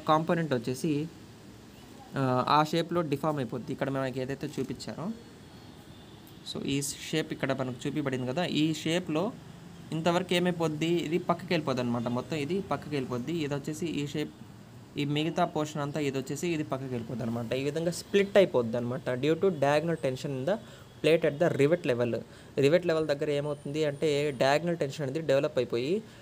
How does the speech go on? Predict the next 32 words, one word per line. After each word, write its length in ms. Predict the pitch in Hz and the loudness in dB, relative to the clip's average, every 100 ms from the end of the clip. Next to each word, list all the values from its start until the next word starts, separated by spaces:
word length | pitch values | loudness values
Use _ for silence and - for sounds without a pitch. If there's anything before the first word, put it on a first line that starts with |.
| - - - - | -20 -20 -20 -6
ఆ, 420 | 127 123 120 120 - | -2 0 0 -2 4
ఒక 240 | 151 160 | 4 6
సై-, 240 | 185 185 180 | 4 8 8
ఒక 300 | 165 175 170 | 6 4 4
పోర్షన్ 300 | 180 185 185 | 4 4 0
అంతా 220 | 180 196 | 2 2
గ-, 360 | 175 151 - - | 0 -2 -10 -4
కూడా 360 | - 131 147 214 - | 0 2 2 -2 -4
రివెట్స్ 400 | 139 165 208 202 | 2 4 4 4
అనేవి 540 | 165 143 139 151 143 170 170 | 2 2 0 0 0 -4 -2
వెళ్ళిపోతాయి 460 | 139 151 160 131 120 | 4 4 4 2 2
అనమాట. 260 | 117 117 117 - - - - | 0 -2 -2 -4 -10 -10 -4
రివెట్స్ 380 | 127 151 196 190 | 0 4 4 4
అక్కడ 380 | 170 170 208 208 - - - 131 | 2 2 2 0 -6 -14 -6 4
బ్రేక్ 240 | 160 170 | 4 6
అవ్వవు. 340 | 139 117 117 - - - | 2 0 -2 -8 -10 2
ప్లే-, 120 | 170 - 175 | 2 4 6
ప్లేట్స్‌లో 420 | 185 202 202 202 | 8 6 2 2
ఫస్ట్ 460 | 202 156 180 151 | 2 0 2 2
ఫెయిల్యూర్ 340 | 135 139 135 131 | 2 0 4 4
వచ్చేస్తుంది 520 | 117 120 123 - 120 | 4 0 -6 -4 -4
అనమాట. 400 | 120 117 117 123 - - - - - - - | -2 -4 -4 -8 -10 -18 -20 -18 -18 -16 -2
ఎప్పుడైతే 400 | 135 175 180 185 | 4 6 6 6
ఆ 200 | - - | 4 6
విధంగా 280 | 160 170 180 | 4 4 2
జరుగుతుందో, 440 | 160 135 127 127 | 0 0 -2 0
ఈ 40 | 170 | 0
విధంగా 260 | 151 151 | 0 -2
స్ప్లిట్టింగ్ 440 | 180 - 156 165 156 | -4 0 0 2 2
అనేది 220 | 135 151 | 2 4
వచ్చేస్తుంది 480 | 156 123 - - 120 | 2 0 -6 -4 -4
అనమాట. 200 | 117 | -4